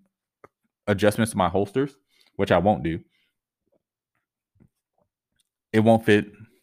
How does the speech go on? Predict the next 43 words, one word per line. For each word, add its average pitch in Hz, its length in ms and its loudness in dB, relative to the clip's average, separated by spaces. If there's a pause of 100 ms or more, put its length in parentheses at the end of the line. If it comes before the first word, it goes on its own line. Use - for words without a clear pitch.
It 113 60 -4
won't 104 240 -2
fit 104 100 0
that, 92 380 -2
won't, 98 220 -10
won't 101 260 -12
fit 101 80 -10
that 92 120 -10
Polymer 87 300 -8
eighty. 90 280 -6 (240)
So 110 260 2
the 95 120 0
fact 127 540 0 (560)
that 95 320 0
these 110 340 0
weapons 117 560 -2 (440)
fit - 300 -2
into 117 460 -4 (460)
already 104 320 4
standard 104 400 -6
Glock 98 220 0
seventeen 98 320 -8
holsters 101 340 -8
is 78 100 -10
dope, 78 280 -8
right? 82 260 -4 (400)
So 101 380 4 (680)
these 117 380 0
D 120 160 4
R 113 140 6
nine 104 180 2
twenties 104 320 -4
and 95 100 -4
the 92 80 -2
D 98 180 -2
R 92 120 0
nine 92 160 -6
twenty-two, 92 460 -8
which 87 160 -6
is 87 80 -4
their 90 100 -2
Glock 80 260 -4
nineteen, 85 540 -8